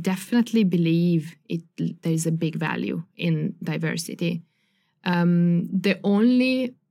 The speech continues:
situation where I think diversity could, uh, stop or re-, slow down the, the creative, uh, process is if the culture of the company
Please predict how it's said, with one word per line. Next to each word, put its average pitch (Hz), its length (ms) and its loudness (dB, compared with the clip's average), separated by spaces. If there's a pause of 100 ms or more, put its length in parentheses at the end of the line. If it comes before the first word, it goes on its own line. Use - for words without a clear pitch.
(120)
situation 220 520 2
where 185 140 4
I 175 240 2
think 175 320 0 (120)
diversity 185 760 0
could, 175 400 -2 (260)
uh, 160 360 -2
stop 190 300 -4 (260)
or 156 280 -2
re-, 170 560 -2 (500)
slow 185 280 0
down 170 300 2
the, 170 100 2
the 165 680 -2
creative, 165 560 -2
uh, 160 180 -4
process 170 580 -6
is 170 340 -2
if 160 240 -6
the 165 140 -4 (840)
culture 170 580 -2 (120)
of 160 200 -2
the 170 80 -2
company 165 640 0